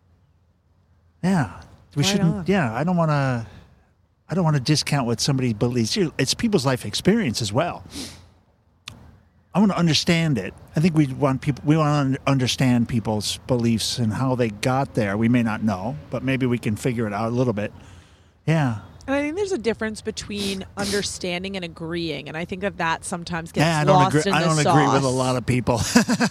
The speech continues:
Speaker 1: Like,
Speaker 2: Right,
Speaker 1: yeah.
Speaker 2: and that's okay.
Speaker 1: I
Speaker 2: But I think it depends, right, on, like, who are we talking to? Like,
Speaker 1: Yes.
Speaker 2: what is the temperature of the conversation? Are
Speaker 1: Oh,
Speaker 2: we,
Speaker 1: yeah.
Speaker 2: like, two angry kids in a sandbox? Or are we, like,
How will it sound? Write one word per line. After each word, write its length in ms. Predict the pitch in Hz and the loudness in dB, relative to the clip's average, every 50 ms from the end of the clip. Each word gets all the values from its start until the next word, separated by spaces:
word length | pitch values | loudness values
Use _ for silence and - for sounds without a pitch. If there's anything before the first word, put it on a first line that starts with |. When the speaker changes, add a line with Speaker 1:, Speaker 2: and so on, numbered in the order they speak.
| 247 220 - | 2 0 2
Speaker 1:
Like, 160 | - 247 196 | 2 0 2
Speaker 2:
Right, 360 | 240 240 240 262 294 294 262 | 4 4 4 4 4 4 2
Speaker 1:
yeah. 180 | 208 170 170 147 | 2 2 0 2
Speaker 2:
and 180 | - 247 247 247 | 0 0 0 0
that's 180 | 269 269 - 294 | -2 0 2 2
okay. 800 | 269 226 - - - - 208 220 226 247 247 220 170 143 135 135 | 0 2 2 -2 -2 0 2 2 2 4 4 2 0 0 -2 -6
Speaker 1:
I 220 | - - 156 147 | -6 -4 -2 0
Speaker 2:
But 160 | 226 226 190 | 0 0 0
I 160 | - 202 208 214 | 0 -4 -4 -2
think 220 | - 240 226 208 | -2 -4 -4 -4
it 100 | 226 - | -6 -6
depends, 480 | - 220 - - - 202 190 196 190 175 | -6 -2 0 0 0 0 -4 -4 -4 -2
right, 280 | 190 185 180 196 214 160 | 0 0 2 2 0 -2
on, 180 | 156 180 180 | -4 -6 -6
like, 300 | 180 175 160 156 - - - - - _ _ - | -6 -6 -6 -6 -6 -10 -20 -20 -20 _ _ -6
who 200 | - 262 254 247 | -2 0 0 2
are 40 | |
we 140 | 226 220 196 | 0 -2 -4
talking 480 | - - 190 180 170 - - 165 151 156 | -4 0 2 2 2 0 -2 -8 -8 -8
to? 180 | - 175 156 160 | -6 -4 -4 -2
Like, 140 | 156 160 131 | -2 0 0
Speaker 1:
Yes. 140 | 127 - | 0 4
Speaker 2:
what 140 | 185 202 190 | 4 4 4
is 100 | 214 - | 2 0
the 80 | - 208 | 0 -2
temperature 540 | - - - 196 180 - 180 - - 175 160 | -2 -2 -8 -8 -4 -6 -6 -4 -2 -2 -2
of 100 | 156 143 | -2 -2
the 60 | 165 - | -6 -6
conversation? 720 | - 165 151 147 156 147 - 156 151 151 - 151 143 156 | -4 -4 -4 -2 -4 -6 -6 -6 -6 -4 -4 -6 -6 -4
Are 100 | 151 165 | -4 0
Speaker 1:
Oh, 40 | |
Speaker 2:
we, 80 | 165 180 | 0 2
Speaker 1:
yeah. 60 | 175 170 | 2 2
Speaker 2:
like, 280 | 165 160 160 - - | 2 0 -2 -4 -6
two 220 | - - - 101 - | -8 -6 -4 -4 -4
angry 340 | - 165 170 180 185 196 | -4 -4 -6 -2 -2 -4
kids 440 | 185 - - 185 185 175 170 160 - - - - _ _ - | -4 -2 -4 -4 -4 -4 -8 -14 -16 -20 -20 -20 _ _ -14
in 120 | - 185 | -12 -10
a 60 | 170 | -10
sandbox? 760 | 151 - - 247 320 403 440 523 539 554 605 605 - - - - - - - - _ - | -10 -6 -6 -4 -4 0 0 2 2 2 2 0 -2 -4 -12 -12 -18 -20 -20 -20 _ 0
Or 220 | 240 233 226 226 | 4 4 6 6
are 40 | 226 | 4
we, 280 | 214 226 220 226 226 226 | 2 2 0 0 0 2
like, 380 | 220 214 202 196 202 - - | 2 2 2 2 -2 -6 -10